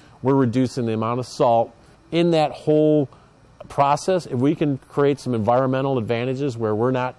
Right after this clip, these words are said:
affecting our environment, after all, we are parks, we should be the green leaders. The main goal is to come up with better ways to do our jobs, do them smarter, and have an environmental impact that is positive to the community. And we're able to use those in a,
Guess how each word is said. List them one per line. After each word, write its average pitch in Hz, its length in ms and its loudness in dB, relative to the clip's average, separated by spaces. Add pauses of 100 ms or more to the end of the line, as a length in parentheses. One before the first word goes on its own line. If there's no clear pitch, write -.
(280)
affecting 135 540 -2
our 120 160 0
environment, 120 420 0
after 120 260 -2
all, 123 200 4
we 117 100 2
are 120 160 4
parks, - 480 -2
we 117 100 -4
should 123 280 -6
be 127 80 -2
the 117 100 -4
green 117 420 -4
leaders. 131 440 -4 (100)
The 131 60 -6
main 131 280 0
goal 117 360 -2 (200)
is 113 180 -4
to 120 120 -2
come 131 220 -4
up 123 60 -4
with 107 260 -6
better 127 260 0
ways 113 480 0 (300)
to 113 540 0
do 123 160 2
our 151 100 2
jobs, 113 400 0
do 123 100 -2
them 135 140 0
smarter, 113 480 0 (320)
and 113 140 -6
have 113 180 0
an 104 60 -4
environmental 110 580 -2
impact 104 460 -2
that 98 160 -8
is 95 180 -8 (140)
positive 107 500 -2
to - 100 -14
the 95 100 -6
community. 87 420 -10 (400)
And 113 100 -2
we're 139 120 2
able 143 300 0
to 131 80 0
use 127 300 2
those 123 320 0
in 107 80 -6
a, 101 200 -6